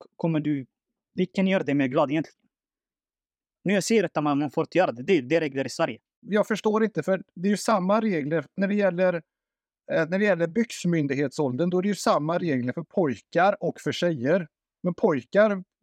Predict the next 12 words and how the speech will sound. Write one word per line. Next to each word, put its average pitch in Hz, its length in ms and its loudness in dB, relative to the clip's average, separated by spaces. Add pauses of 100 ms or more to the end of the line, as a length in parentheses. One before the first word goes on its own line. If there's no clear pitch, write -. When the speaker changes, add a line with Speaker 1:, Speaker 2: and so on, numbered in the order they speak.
(140)
Speaker 2:
behöver 202 260 0
ju 214 60 4
inte 185 160 0
bära 151 200 2
slöja. 156 400 0 (180)
Speaker 1:
Du - 80 -4
f-, - 160 -6
svarat - 520 0
fortfarande 147 340 2
på - 140 -6
min 135 100 -2
fråga. 147 360 -4